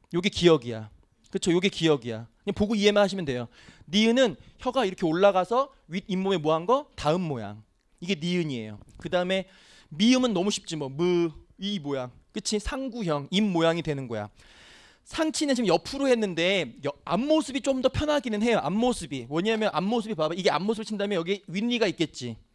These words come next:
쓰-, 그치? 아랫니가 있겠지. 여기 이제 혀가 이렇게 된단 말이야. 쓰-, 할-, 발음할 때. 쓰-, 그치?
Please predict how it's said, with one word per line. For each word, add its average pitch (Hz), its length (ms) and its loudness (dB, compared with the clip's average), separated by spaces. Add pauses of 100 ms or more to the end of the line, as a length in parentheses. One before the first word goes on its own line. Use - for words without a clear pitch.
(720)
쓰-, - 400 -12
그치? 220 440 -4 (300)
아랫니가 214 480 2
있겠지. 156 520 -4 (160)
여기 185 280 4
이제 190 180 -4
혀가 285 400 0 (240)
이렇게 202 180 -6
된단 160 240 -4
말이야. 120 220 -6
쓰-, - 360 -12
할-, 196 120 -10
발음할 170 380 0
때. 135 100 -10
쓰-, - 680 -14
그치? 160 340 -2